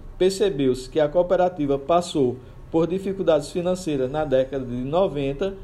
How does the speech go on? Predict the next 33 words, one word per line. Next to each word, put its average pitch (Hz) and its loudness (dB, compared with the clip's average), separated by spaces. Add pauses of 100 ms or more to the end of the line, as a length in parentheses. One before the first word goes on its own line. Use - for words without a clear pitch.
(340)
que 165 4
a 175 8
levaram 180 4
a 185 0
avaliar 175 4
seu 170 -2
posicionamento, 165 -2 (300)
crenças 160 -2
e 151 0
cultura. 147 -2 (1400)
Nesse 196 4
estudo 190 -2
de 160 0
caso, 143 2
foi 156 -2
verificado 143 2
que 147 0
a 143 2
Cocamar 147 -2 (320)
tem 165 0
a 160 0
responsabilidade 175 0
social 135 2
e 170 2
ambiental 151 0 (200)
como 165 0
um 170 -4
dos 160 0
aspectos 165 0
primordiais 175 0
para 156 0
a 165 0
empresa. 117 -4